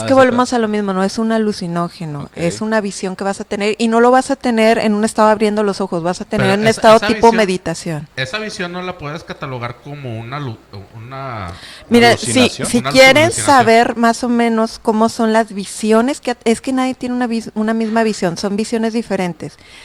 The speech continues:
Speaker 1: Lo que sí han dicho es que, y si es real,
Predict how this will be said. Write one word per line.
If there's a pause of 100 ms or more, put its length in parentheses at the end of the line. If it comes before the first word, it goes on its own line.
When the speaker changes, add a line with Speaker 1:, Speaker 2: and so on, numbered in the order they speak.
(120)
Speaker 1:
Lo
que
sí
han
dicho
es
que,
y
si
es
real,